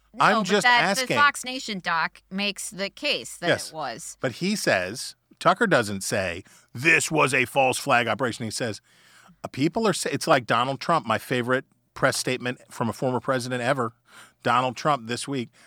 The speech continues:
Speaker 2: Many people are asking.
Speaker 1: That was so good.
Speaker 2: Many people are asking. Many people are talking about. So I'm just gonna come out and say it. Yes, it's true. I shot a hole in one on my golf course when I was playing with
Speaker 1: <laughs>
Speaker 2: Ernie Els.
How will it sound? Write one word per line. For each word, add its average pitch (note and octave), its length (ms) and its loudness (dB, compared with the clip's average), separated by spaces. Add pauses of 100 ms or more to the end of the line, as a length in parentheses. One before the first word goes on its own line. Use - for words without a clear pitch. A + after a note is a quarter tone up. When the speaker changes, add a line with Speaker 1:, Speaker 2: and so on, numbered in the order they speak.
(160)
Speaker 2:
Many D3 360 0
people D#3 460 0
are D3+ 200 6
asking. C#3 600 0
Speaker 1:
That A#3 380 4 (300)
was B3+ 200 -2
so A3 380 0
good. G3 480 0
Speaker 2:
Many D3 160 4
people F3 300 0
are E3 80 6
asking. E3+ 480 2
Many D#3+ 180 4
people G#3+ 240 -4
are G3+ 80 0
talking F#3 300 2
about. C#3+ 200 4
So C#3+ 120 4
I'm F3+ 180 6
just F3 160 -4
gonna E3 160 2
come F3+ 320 2
out E3 220 4
and C3 120 -4
say D3 260 2
it. D3+ 120 0
Yes, D#3+ 300 2
it's D3 160 -4
true. F3+ 420 4 (340)
I B2+ 160 4
shot F3 440 6
a C3+ 80 6
hole F#3+ 380 6
in F#3+ 120 4
one D3 360 6
on B2+ 240 2
my C#3+ 200 4
golf D#3 300 4
course A#2 320 -2
when B2 100 0
I A#2 80 2
was A#2 160 -2
playing D3 360 2
with - 200 2
Speaker 1:
<laughs> - 60 -8
Speaker 2:
Ernie D#3+ 260 0
Els. B2 380 4